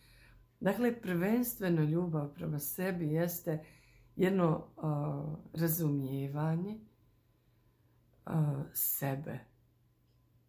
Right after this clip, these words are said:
prihvatanje sebe, osvještavanje, dakle, tih nekih svojih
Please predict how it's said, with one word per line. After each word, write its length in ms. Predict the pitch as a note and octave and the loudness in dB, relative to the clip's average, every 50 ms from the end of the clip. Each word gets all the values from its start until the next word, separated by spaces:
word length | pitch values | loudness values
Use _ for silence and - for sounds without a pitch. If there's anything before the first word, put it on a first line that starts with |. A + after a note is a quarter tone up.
| _ _ _ _ _ _ _ | _ _ _ _ _ _ _
prihvatanje 920 | - E3 F3 F3 E3 F#3 E3+ E3 E3+ - C3+ C#3 C#3 C#3 D#3 F3+ G3+ A3 A3 - - _ _ _ | -4 -2 -2 0 0 0 0 0 0 2 2 2 2 2 2 0 -2 -4 -8 -12 -18 _ _ _
sebe, 520 | - - - - - F#3 F3 E3 D#3 - - | -6 -4 -2 0 2 2 2 2 2 0 -2
osvještavanje, 1200 | - - D#3 - - - E3 D#3+ D#3+ - - E3+ D#3+ D#3+ E3+ F#3 G3+ G#3 G3+ G3 F#3 F3+ E3+ D#3+ | -2 -2 -4 -4 -4 -4 -4 -4 -4 -2 2 4 4 6 6 4 4 2 2 2 2 0 0 0
dakle, 580 | D#3+ D3+ D3 D3+ D3+ - - - F3+ F3+ F3 F3 - - - - - - - _ _ _ | 0 -2 -2 -2 -4 -4 -4 -2 0 0 0 -2 -6 -12 -20 -20 -20 -20 -20 _ _ _
tih 260 | - C4+ B3 A3 F#3+ F3+ | -6 -4 -4 -2 -2 0
nekih 460 | G3+ G3+ G3+ G#3 - - E3+ D#3 - | 0 0 0 0 0 0 0 2 0
svojih 760 | - - - F3+ F3+ F3+ F#3 F#3+ F3+ D#3+ D3+ D3+ - - | 0 -2 -2 0 0 2 2 4 2 2 2 0 -4 -10